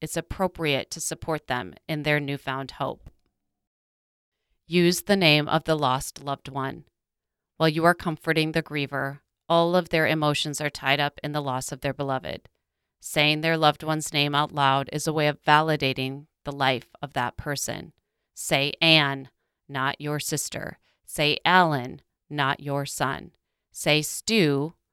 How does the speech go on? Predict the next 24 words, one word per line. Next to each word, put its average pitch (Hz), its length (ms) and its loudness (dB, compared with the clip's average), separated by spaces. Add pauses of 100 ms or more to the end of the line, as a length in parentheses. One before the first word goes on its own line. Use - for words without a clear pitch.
(180)
not 139 340 -4
your 143 260 -2
husband." 143 640 -4 (540)
Don't 170 240 2
ever 180 260 6
be 208 140 4
afraid 160 400 4
to 170 100 -4
mention 147 360 -2
the 151 80 -4
person 139 440 -6
lost. - 540 -4 (320)
Grievers 165 480 0
want 139 240 0
to 147 100 -8
talk. - 460 -2 (400)
Memories 160 640 0
are 175 200 0
all 143 300 0
that - 160 -4
remain 147 320 -2
after 139 300 -2
a 139 80 -2
loss, 147 440 -2